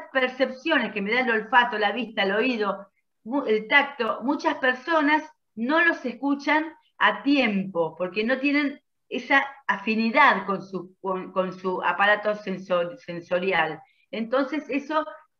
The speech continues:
causa una barrera en la percepción de las cosas, entonces no podemos solucionar los problemas que puedan venir de la percepción. Por ejemplo, se prende la luz roja del auto, no la veo, sigo, se me funde el motor.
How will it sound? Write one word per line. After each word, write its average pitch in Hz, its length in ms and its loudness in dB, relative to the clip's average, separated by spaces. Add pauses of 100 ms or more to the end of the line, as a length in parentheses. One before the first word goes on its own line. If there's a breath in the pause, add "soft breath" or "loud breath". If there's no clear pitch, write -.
(340)
causa 269 500 4
una 247 220 0
barrera 240 520 2
en 254 80 -2
la 208 160 2
percepción 208 680 -2
de 247 80 -2
las 240 220 -2
cosas, 277 360 2 (220)
entonces 220 420 -2
no 269 300 0
podemos 262 460 0 (340)
solucionar 233 960 2
los 220 200 -4
problemas 220 400 0
que 190 80 -4
puedan 214 260 0
venir 196 320 -2
de 185 100 -4
la 175 160 0
percepción. 202 600 -2
Por 170 160 -4
ejemplo, 180 460 -4
se 160 180 -14
prende 220 300 -4
la 208 80 2
luz 202 180 0
roja 220 260 0
del 240 140 -2
auto, 247 480 4 (340)
no 254 220 2
la 247 220 6
veo, 254 600 0
sigo, 269 680 2
se 196 160 -8
me 190 160 -4
funde 208 240 -4
el 196 80 -2
motor. 185 560 0